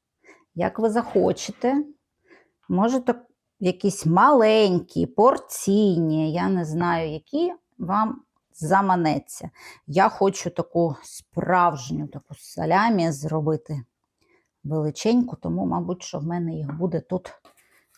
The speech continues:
побачимо скільки. Мабуть, що три,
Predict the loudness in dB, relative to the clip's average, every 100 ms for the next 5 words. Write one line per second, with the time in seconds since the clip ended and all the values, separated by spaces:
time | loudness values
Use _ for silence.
0 | _ _ _ -4 -4 -6 -10 -12 -16 -16
1 | -14 -14 -16 _ _ _ _ _ _ _
2 | _ _ -8 -4 -4 -4 -8 -4 -2 2
3 | 2 0